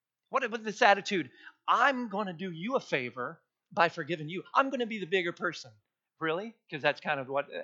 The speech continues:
the opposite of how that sounds. You know, the person who sins against us can be forgiven by God with or without us.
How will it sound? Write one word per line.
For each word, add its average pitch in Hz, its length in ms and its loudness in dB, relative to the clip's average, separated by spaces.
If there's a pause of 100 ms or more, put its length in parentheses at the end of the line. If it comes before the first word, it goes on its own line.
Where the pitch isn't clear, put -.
(160)
the 143 120 -4
opposite 165 420 0
of 127 60 -14
how 139 160 4
that 135 180 0
sounds. 156 560 -4 (1400)
You 208 80 0
know, 151 160 2 (1500)
the 160 120 -6
person 254 360 0
who 175 120 -2
sins 196 340 -2
against 160 420 -4
us 165 240 2
can 160 160 -10
be 147 120 -8
forgiven 143 400 -10
by 135 160 -2
God 139 300 0
with 139 140 -10
or 147 80 -8
without 135 340 -12
us. - 280 -16